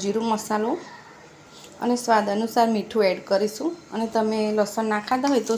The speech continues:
સ્કીપ પણ કરી શકો છો. અને એક ચપટી જેટલું જીરું એડ કરીશું. તો હવે બધો જ મસાલો રેડી થઈ ગયો છે. તો આપણે એને ગ્રાઇન્ડરમાં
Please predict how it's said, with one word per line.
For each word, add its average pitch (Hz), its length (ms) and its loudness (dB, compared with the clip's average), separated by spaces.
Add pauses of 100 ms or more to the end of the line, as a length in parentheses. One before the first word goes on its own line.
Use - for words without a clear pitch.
સ્કીપ - 300 -2
પણ 196 240 0
કરી 220 220 2
શકો 214 300 -2
છો. 226 100 -2 (1040)
અને 269 140 0
એક 269 140 -2
ચપટી 226 400 2
જેટલું 226 360 0
જીરું 196 380 2
એડ 185 80 -4 (100)
કરીશું. 214 460 -2 (3750)
તો 269 140 0
હવે 254 220 6
બધો 214 260 6
જ - 20 -4 (120)
મસાલો 214 360 4 (100)
રેડી 190 260 4
થઈ 240 160 0
ગયો 247 140 -2
છે. 214 140 0
તો 226 60 2
આપણે 208 320 2
એને 208 200 0
ગ્રાઇન્ડરમાં 196 560 0